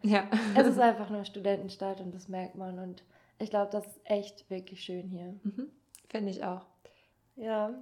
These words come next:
Speaker 2: dann sind wir damit auch leider schon am Ende der heutigen Folge und auch unserer letzten Folge, wie wir schon gesagt haben.
Speaker 1: Genau.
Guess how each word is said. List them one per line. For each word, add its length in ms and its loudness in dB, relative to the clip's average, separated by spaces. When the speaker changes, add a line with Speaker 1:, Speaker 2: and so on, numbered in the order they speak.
Speaker 2:
dann 640 4
sind 260 6
wir 80 2
damit 360 4
auch 120 -2
leider 260 4
schon 220 0
am 160 0
Ende 720 6
der 160 0
heutigen 440 -2
Folge 460 2
und 200 -2
auch 140 -2
unserer 260 -4
letzten 380 -6
Folge, 320 -8
wie 140 -10
wir 80 -10
schon 260 -12
gesagt 400 -10
haben. 340 -6
Speaker 1:
Genau. 500 -2